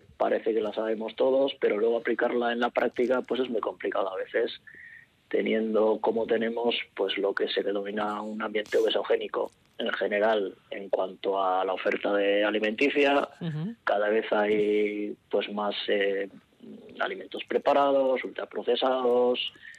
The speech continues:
Speaker 1: tenemos poco tiempo para hacer preparaciones saludables, eh, ir a la compra al mercado y no al supermercado, eh, dedicar algo de tiempo al día para hacer actividad física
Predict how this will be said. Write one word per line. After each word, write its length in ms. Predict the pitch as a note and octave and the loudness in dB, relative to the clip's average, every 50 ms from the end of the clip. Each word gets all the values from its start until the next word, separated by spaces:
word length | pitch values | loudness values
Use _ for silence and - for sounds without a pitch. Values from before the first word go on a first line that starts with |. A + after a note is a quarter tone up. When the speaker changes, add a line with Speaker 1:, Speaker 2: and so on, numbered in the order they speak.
| - _ _ _ | -20 _ _ _
Speaker 1:
tenemos 380 | - - A#2+ A2+ G#2+ G#2 F#2+ F2 - _ | 0 0 0 0 0 -6 -8 -10 -10 _
poco 240 | - G2+ - G2 F#2+ | -10 -8 -6 -6 -2
tiempo 380 | - A2 G2+ - - G#2+ F#2+ | -2 -2 -2 0 -2 -4 -4
para 640 | - - F#2+ F#2+ F#2+ F#2+ F#2 F#2 F#2 F#2+ F#2+ G2 F#2+ | -2 -2 -2 0 0 0 -2 -2 -4 -6 -8 -8 -10
hacer 220 | G2+ - - - - | -2 -4 -4 -4 -2
preparaciones 840 | - G2 - - F#2+ G2 G2+ - A#2+ A2+ G#2+ G#2 G2 G2 G2 - | -6 -4 -2 -2 -2 -2 0 2 2 2 2 2 -2 -6 -4 -4
saludables, 880 | - G2 G2+ G#2+ B2+ C#3+ C#3 C3 C3+ C3+ C3+ C3 C3 C3+ C3 B2+ A#2+ - - | -2 0 2 2 4 4 4 4 4 4 4 4 4 4 2 0 -2 -2 -2
eh, 420 | G#2 G2 G2 F#2+ F#2+ F#2+ F#2 F#2 - | -2 0 0 0 -2 -4 -4 -8 -6
ir 120 | - G2+ | -4 -4
a 40 | G2 | -4
la 140 | G2 - - | -4 -4 -6
compra 760 | - G2+ G2 F#2+ - - - - F#2+ F#2+ F#2 F#2 F2+ F2 - - - - - - - - _ _ - | -4 -6 -6 -8 -6 -6 -2 0 0 0 -2 -2 -4 -6 -8 -8 -20 -20 -20 -20 -20 -20 _ _ -12
al 160 | - - - | -10 -10 -8
mercado 600 | G#2 G2 G2+ A#2 - C3 C#3 C#3 C3+ B2+ B2+ B2+ A#2+ | -4 -2 -2 0 2 4 4 4 4 2 2 0 0
y 80 | A2+ | -2
no 100 | G#2 G2+ | -2 -6
al 100 | G2 F#2+ | -10 -8
supermercado, 1200 | - F#2+ - - G#2 G#2 A2 A#2 - C#3+ C#3 C3+ C3+ C3+ C3 C3 C3 C3 C3 C3 C3 A#2+ - - | -10 -10 -10 -10 -8 -8 -6 -4 0 2 2 2 2 2 0 0 0 0 0 0 0 0 0 -2
eh, 280 | - - - - F#3+ - - - - - - - - | -4 -6 -8 -12 -12 -14 -14 -12 -12 -12 -12 -12 -4
dedicar 560 | - A#2 G#2+ G#2 G#2+ G#2+ - - G#2+ A2 G#2+ | 0 2 2 4 2 2 2 2 2 4 2
algo 240 | G#2 G2+ G2+ G#2+ G#2 | 0 0 2 2 2
de 100 | G#2 G#2 | 2 2
tiempo 380 | - A#2 A2 G#2+ - - A2+ | 2 0 0 0 2 0 0
al 100 | G#2 G2+ | 0 2
día 220 | G#2 A2+ A2 G#2+ G#2+ | 2 2 2 2 2
para 180 | - A#2 G2+ | 0 -2 -2
hacer 180 | - - G#2 G2 | 0 0 0 0
actividad 440 | G2+ - - G#2 G2 G#2 A#2+ C#3 - | 0 -2 -4 -4 -4 -2 -4 -6 -2
física 800 | - C#3+ C#3+ - C3+ B2 - B2+ B2 B2 C3 C3+ C3+ C#3 C#3 | 0 0 0 0 0 -2 0 2 2 2 4 2 2 0 -2